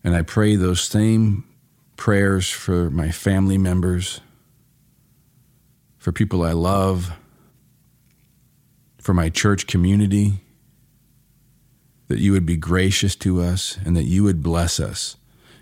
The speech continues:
and that you would make your face shine upon us so that we would praise you, O God, and that we would be glad and sing for joy because our God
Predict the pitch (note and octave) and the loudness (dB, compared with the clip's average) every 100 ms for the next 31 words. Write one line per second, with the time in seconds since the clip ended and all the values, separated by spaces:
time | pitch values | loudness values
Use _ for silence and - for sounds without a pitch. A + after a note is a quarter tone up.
0 | - E2+ E2 F2+ A2 F#2+ G2 G2 - F2+ | -2 0 2 2 2 2 2 2 0 -2
1 | E2 - F#2 F2+ E2 - - _ _ - | -2 -2 0 2 0 -6 -12 _ _ -8
2 | - F2 F2+ - F#2 E2 C#2 A1 - - | 0 2 2 0 -2 -2 -2 -6 -12 -14
3 | - _ _ _ _ _ _ _ _ _ | -18 _ _ _ _ _ _ _ _ _
4 | _ _ _ _ _ _ - G2 F2 E2 | _ _ _ _ _ _ -6 -2 0 2
5 | G2+ G2+ F2 - G2+ G2+ G2 F2+ E2 D#2 | 2 2 0 -2 0 2 2 0 -4 -8
6 | - - E2+ E2+ D#2+ D#2+ D#2+ D2+ - _ | -12 -12 -6 -4 -4 -6 -6 -8 -12 _
7 | _ _ _ _ _ _ _ _ _ _ | _ _ _ _ _ _ _ _ _ _
8 | _ _ - F2+ F2 G2 F#2 F2 F2 F2+ | _ _ -2 2 4 4 2 2 0 0
9 | F2+ F#2 F2+ E2 D#2 _ - F2 D#2+ - | 0 2 0 -2 -6 _ -4 0 0 0
10 | F2 F2+ F2+ D#2+ E2 D2 D2 - - _ | 0 0 0 -2 -2 -4 -6 -10 -16 _
11 | _ _ _ _ _ _ _ _ _ _ | _ _ _ _ _ _ _ _ _ _
12 | _ _ _ _ _ _ _ - E2+ - | _ _ _ _ _ _ _ -8 -4 -2
13 | E2+ E2 E2 E2 F2 F2+ F2 F2 | 0 0 -2 0 0 2 0 -2